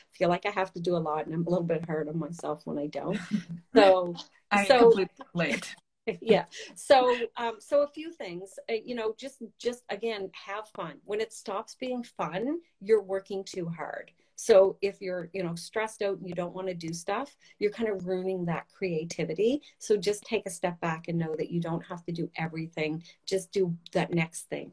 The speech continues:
Speaker 1: Just take that next step. Um, the, one of the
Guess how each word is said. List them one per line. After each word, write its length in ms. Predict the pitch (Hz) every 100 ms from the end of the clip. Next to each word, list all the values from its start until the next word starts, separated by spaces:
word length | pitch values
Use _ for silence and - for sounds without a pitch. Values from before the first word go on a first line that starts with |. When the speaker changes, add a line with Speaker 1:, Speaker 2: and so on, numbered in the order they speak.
| -
Speaker 1:
Just 160 | 175
take 220 | - 190
that 200 | 180 170
next 320 | 165 156 156 -
step. 280 | - - - _ _ - - - -
Um, 560 | 208 202 196 190 190 170 _ 196
the, 300 | 180 214 196
one 180 | 208
of 60 |
the 60 | 214